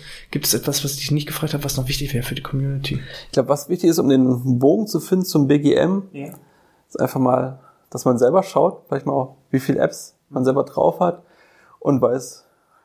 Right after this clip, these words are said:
Speaker 2: wo diese Daten überall hingehen. Jetzt ohne Angst machen zu wollen. Ich habe auch ganz viele Apps und tracke meine Laufstrecken, wenn ich mal laufen gehe.
Speaker 1: Ja.
Speaker 2: <laughs> Aber da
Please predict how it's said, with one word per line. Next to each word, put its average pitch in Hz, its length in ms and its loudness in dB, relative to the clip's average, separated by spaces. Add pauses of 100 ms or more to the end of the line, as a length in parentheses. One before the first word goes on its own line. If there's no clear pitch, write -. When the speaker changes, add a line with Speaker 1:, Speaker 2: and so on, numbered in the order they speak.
(160)
Speaker 2:
wo 131 100 -4
diese 127 220 -6
Daten 117 320 0
überall 120 300 0
hingehen. 117 500 -4
Jetzt - 180 -6
ohne 139 240 4
Angst 147 300 -4
machen 143 260 -2
zu 139 220 -2
wollen. 165 340 0
Ich - 120 -8
habe - 120 -2
auch - 140 -2
ganz - 220 -2
viele - 180 2
Apps - 240 -2
und - 500 -4
tracke 131 460 2
meine 127 240 2
Laufstrecken, 147 500 0
wenn 147 80 4
ich 147 80 0
mal 147 120 4
laufen 160 300 2
gehe. 175 280 2
Speaker 1:
Ja. 151 120 6 (720)
Speaker 2:
<laughs> - 800 -4
Aber 120 260 4
da 113 360 0